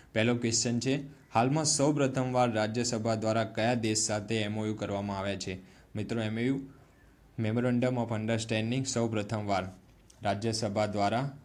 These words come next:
રવાંડા દેશ જોડે કરવામાં આવે છે. રવાંડા દેશ એ આફ્રિકાનો એક દેશ છે, જે પાડ-, યુગાન્ડાનો પાડોશી દેશ છે. ઓકે,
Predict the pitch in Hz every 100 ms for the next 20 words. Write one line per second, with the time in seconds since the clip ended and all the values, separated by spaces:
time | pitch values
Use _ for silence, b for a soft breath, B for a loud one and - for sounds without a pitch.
0 | - 107 107 107 107 104 107 - 101 101
1 | 98 98 101 98 101 104 135 104 104 104
2 | 104 101 104 101 101 95 107 101 101 101
3 | 104 101 104 101 113 113 113 - 107 104
4 | 107 - 107 113 - 117 120 120 131 123
5 | 117 143 - 113 107 107 113 107 98 95
6 | - 101 101 B B B - 123 123 -